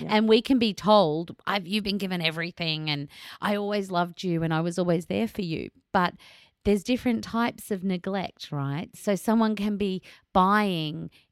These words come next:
Speaker 2: everything that is required, but maybe never asked, "Are you okay?" Or when it was nighttime and someone was crying, they weren't soothing.
Speaker 1: One of the things I really like about this work is that it's not actually about trashing your parents. It's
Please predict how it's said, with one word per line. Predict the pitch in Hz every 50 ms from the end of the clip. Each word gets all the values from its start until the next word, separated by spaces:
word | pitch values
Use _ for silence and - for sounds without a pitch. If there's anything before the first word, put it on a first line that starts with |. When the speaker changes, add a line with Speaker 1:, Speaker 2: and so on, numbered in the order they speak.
| _ _ -
Speaker 2:
everything | 220 247 240 214 226 214 208 - 208 190 180 175
that | 170 165 170 - _ -
is | 190 175 165 175
required, | 170 160 - - - 170 156 147 151 147 73 - 50 50 - - - - _ - - - _ _ _ _ _ _
but | - 202 196 - - - _
maybe | - 196 202 196 196 196 214 208 202
never | 196 185 180 175 180 -
asked, | 151 165 165 165 165 - - -
"Are | 190
you | 185 180 175 170
okay?" | 165 165 165 - - - 226 226 226 190 170 165 170
Or | 170 175 170
when | 165 180 175 170
it | 170 -
was | - - 180 170 -
nighttime | 185 170 170 170 - - - 151 175 170 165 165 165 165
and | 160 165 170 -
someone | - 175 160 156 160
was | 160 156 -
crying, | - - - - 214 214 208 185 160 156 151 - - - 175 - _ _ _ _ _ _ _ _ -
they | 196 190
weren't | 185 190 180 175 175 - - -
soothing. | - - 233 254 302 311 226 170 - 131 - 165 - _ _ _ _ _ _ _ _ _ _ _ _ _ _ _ _ _ _
Speaker 1:
One | 233 240 277
of | 320 370
the |
things | 349 - 339 320 -
I | 294
really | 254 254 214 202
like | 196 185 190 -
about | - 214 202 170
this | - 175 - -
work | 180 170 170 - - -
is | 185 -
that | 208 190
it's | 180 190 - -
not | 214 208 240 302 - -
actually | 226 - - - 185
about | 175 170 170 - -
trashing | - 180 170 - - 185 170
your | 160 156
parents. | - - - - - - - - - - - - -
It's | 185 180 - - - -